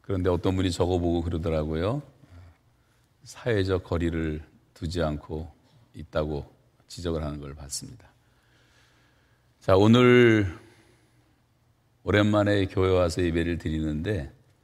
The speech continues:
제가 큰빛 방송국에 와서 예배를 드리는 느낌입니다.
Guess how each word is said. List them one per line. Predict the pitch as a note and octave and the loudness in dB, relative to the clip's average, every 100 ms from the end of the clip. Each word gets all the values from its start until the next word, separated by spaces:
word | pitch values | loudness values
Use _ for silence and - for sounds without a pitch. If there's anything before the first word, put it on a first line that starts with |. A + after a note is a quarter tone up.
| _ _ _ _ | _ _ _ _
제가 | E2 D#2+ | -8 -8
큰빛 | D#2+ - A#2+ G#2+ G#2 G2+ | -8 -6 -4 -2 -4 -6
방송국에 | - D#2 F2 F#2 E2+ E2+ E2 | -8 -6 -4 -2 -2 -2 -2
와서 | D#2 D#2 F2+ | -2 -2 -4
예배를 | E2 D#2 D#2 D#2 | -4 -4 -4 -8
드리는 | - D#2 D2+ | -8 -8 -6
느낌입니다. | C#2+ - D#2 D2 B1 D#2+ D#2+ | -6 -8 -8 -8 -12 -18 -20